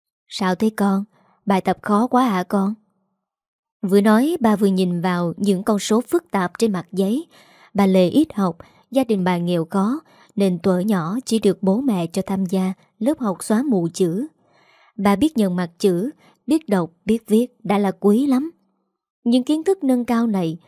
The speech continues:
bà không biết phải dạy con ra sao. Nhìn Nguyên suy tư như vậy,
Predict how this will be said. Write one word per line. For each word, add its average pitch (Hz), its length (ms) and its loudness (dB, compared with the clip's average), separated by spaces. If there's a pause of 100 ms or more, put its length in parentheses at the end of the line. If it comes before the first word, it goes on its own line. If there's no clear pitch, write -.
(220)
bà 190 160 0
không 233 200 -2
biết 302 240 -2
phải 208 160 0
dạy 180 280 0
con 196 220 -2
ra 190 200 -4
sao. 190 300 -6 (840)
Nhìn 180 280 2
Nguyên 190 260 2
suy 196 240 2
tư 190 240 0
như 180 200 -2
vậy, 175 320 -2